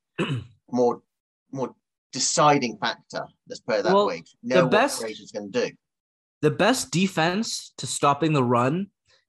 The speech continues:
Speaker 1: is racking up points and
Speaker 2: Hmm.
Speaker 1: forcing the other team to throw the ball.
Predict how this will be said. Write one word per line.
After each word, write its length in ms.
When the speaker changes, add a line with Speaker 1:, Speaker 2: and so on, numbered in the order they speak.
Speaker 1:
is 220
racking 600
up 200
points 540
and 120
Speaker 2:
Hmm. 100
Speaker 1:
forcing 360
the 100
other 160
team 260
to 60
throw 220
the 100
ball. 320